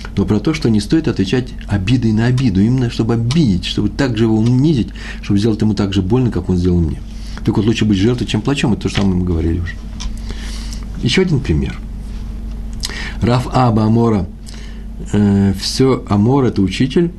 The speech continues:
учитель Торы, после Танаев, лет, значит, примерно полторы тысячи лет назад, или две.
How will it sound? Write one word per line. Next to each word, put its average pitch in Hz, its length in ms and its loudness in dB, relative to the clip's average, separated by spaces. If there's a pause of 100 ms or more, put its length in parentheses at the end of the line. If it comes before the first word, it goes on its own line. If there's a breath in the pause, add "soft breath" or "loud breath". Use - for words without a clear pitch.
(760)
учитель 87 300 2
Торы, 123 320 2 (600)
после - 200 0
Танаев, 107 380 0 (580)
лет, 170 140 4
значит, - 200 0
примерно 120 360 2
полторы 95 280 0
тысячи 95 220 2
лет 98 120 -2
назад, 123 360 -2 (1800 loud breath)
или 101 200 4
две. 98 340 2